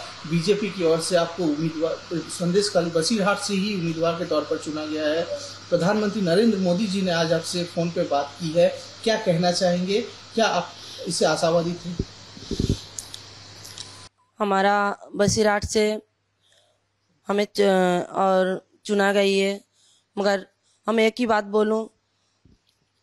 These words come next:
Speaker 2: जो नरेंद्र मोदी जी जो हमारा बसीरहाट से इतना एक गरीब, ए, औरत को ये जिम्मेदारी दिया है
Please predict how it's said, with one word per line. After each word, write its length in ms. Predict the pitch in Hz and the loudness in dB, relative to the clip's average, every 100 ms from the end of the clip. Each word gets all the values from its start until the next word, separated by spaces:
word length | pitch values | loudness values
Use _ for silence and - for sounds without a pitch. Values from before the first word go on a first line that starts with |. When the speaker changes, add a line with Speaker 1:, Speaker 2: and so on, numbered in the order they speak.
| _ 202 | _ 0
Speaker 2:
जो 420 | 220 220 - _ _ - | 2 2 0 _ _ -2
नरेंद्र 340 | 202 202 220 | 2 4 4
मोदी 260 | 226 214 226 | 4 4 2
जी 320 | 208 226 226 _ _ _ - | 2 2 0 _ _ _ -6
जो 160 | 196 214 | 2 4
हमारा 560 | 202 202 202 214 214 - _ _ _ _ _ _ - _ _ _ _ _ _ _ _ - | 4 2 4 4 2 -2 _ _ _ _ _ _ -20 _ _ _ _ _ _ _ _ -2
बसीरहाट 400 | 208 226 233 220 | 0 4 4 4
से 220 | 233 233 226 - _ _ _ _ _ _ - | 2 2 2 -4 _ _ _ _ _ _ -6
इतना 220 | 196 233 | 0 2
एक 160 | 233 - | 2 -2
गरीब, 540 | 196 196 220 240 233 214 | -4 2 4 4 2 4
ए, 460 | 226 220 214 214 - _ _ _ _ _ _ _ | 6 6 4 2 -6 _ _ _ _ _ _ _
औरत 320 | 220 208 220 | 0 2 0
को 400 | - 233 226 302 - - _ - _ _ _ _ _ | 2 2 2 -2 -12 -20 _ -20 _ _ _ _ _
ये 100 | 220 | 0
जिम्मेदारी 720 | 220 214 214 214 220 220 220 - _ _ _ _ _ _ _ | 2 4 4 4 4 4 -2 -6 _ _ _ _ _ _ _
दिया 300 | 196 233 214 | 0 4 4
है 320 | 202 196 220 | 4 2 0